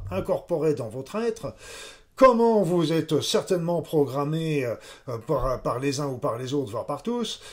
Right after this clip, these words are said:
et maintenant, vous savez que cette programmation est étrangère, que vous savez que la plupart, que vous, euh, qu'elles sont, qu'elle est délétère, et donc vous, vous pouvez demander à les éliminer, à demander à ce qu'ils partent ou qu'ils soient effacés. Vous en avez ce pouvoir,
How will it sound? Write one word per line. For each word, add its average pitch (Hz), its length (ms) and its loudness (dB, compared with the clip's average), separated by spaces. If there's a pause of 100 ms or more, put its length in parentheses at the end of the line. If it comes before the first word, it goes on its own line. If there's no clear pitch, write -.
(140)
et 156 140 2
maintenant, 214 600 0 (160)
vous 214 160 -2
savez 185 300 4
que - 40 -8
cette 147 140 -4
programmation 123 640 -6
est 107 160 -8
étrangère, 208 680 -2
que 190 80 -2
vous 143 100 -4
savez 156 340 0
que 151 80 -4
la 127 180 -2
plupart, 135 440 -10
que 131 200 -4 (340)
vous, 135 180 0
euh, 139 240 4
qu'elles 123 180 -4
sont, 120 240 -4
qu'elle 123 280 -6
est 107 140 -8
délétère, 196 600 2 (240)
et 143 120 0
donc 156 200 0
vous, 160 220 0
vous 156 160 -2
pouvez 143 240 0
demander 135 640 0
à 190 280 0 (120)
les 185 320 4 (160)
éliminer, 143 680 -2 (260)
à 131 140 -6
demander 123 540 -4
à 110 80 -6
ce - 80 -10
qu'ils 113 160 -12
partent 135 300 -4
ou 135 80 -8
qu'ils - 140 -14
soient - 300 -4
effacés. - 460 -6 (260)
Vous 190 380 4
en 175 80 0
avez 139 180 0
ce 131 140 -6
pouvoir, 131 580 -4